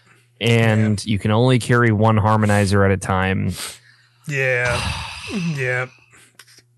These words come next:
Speaker 1: Stupid.
Speaker 2: Stupid. S-, some stupid things. Like, I, I get it. I get it from some perspective of, like,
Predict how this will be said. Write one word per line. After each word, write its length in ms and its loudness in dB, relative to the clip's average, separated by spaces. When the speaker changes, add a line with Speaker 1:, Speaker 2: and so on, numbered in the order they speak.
Speaker 1:
Stupid. 680 -6
Speaker 2:
Stupid. 600 -6
S-, 280 -16
some 200 -10
stupid 360 -6
things. 360 -4
Like, 200 -6
I, 160 -2
I 80 -2
get 240 -2
it. 240 -2
I 100 0
get 180 -2
it 80 -2
from 200 0
some 300 0
perspective 640 -4
of, 120 -6
like, 320 -4